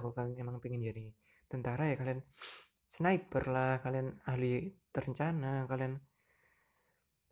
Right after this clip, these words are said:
ahli apa gitu loh yang dibutuhkan di sana, yang kira, yang sekiranya mereka nggak punya. Ya kan susah kan ngepasin nih, kalian bisa ini tapi mereka punya lebih ahli ya, mungkin bisa ya, coba aja, at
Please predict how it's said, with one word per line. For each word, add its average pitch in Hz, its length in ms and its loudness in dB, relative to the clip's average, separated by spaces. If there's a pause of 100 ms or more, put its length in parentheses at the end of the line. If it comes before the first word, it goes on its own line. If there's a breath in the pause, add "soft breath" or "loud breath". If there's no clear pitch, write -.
ahli 135 260 4
apa 139 400 2
gitu 127 200 -2
loh 117 120 2
yang 113 80 -2
dibutuhkan 117 480 -6
di 110 120 -6
sana, 117 280 -8
yang 135 160 4
kira, 139 320 4
yang 135 120 2
sekiranya 135 480 0
mereka 135 240 2
nggak 120 160 2
punya. 127 440 2 (1400)
Ya 120 160 0
kan 143 160 -2
susah 151 320 0
kan 135 200 -4
ngepasin 127 480 -4
nih, 123 100 -2 (100)
kalian 127 240 0
bisa 120 240 -2
ini 135 240 0
tapi 147 320 0
mereka 123 240 0
punya 135 240 -2
lebih 120 280 2
ahli 110 320 -2
ya, 104 40 -4
mungkin 135 320 -6 (840 loud breath)
bisa 135 380 6
ya, 123 100 8
coba 123 320 4
aja, 123 280 2
at 127 200 -2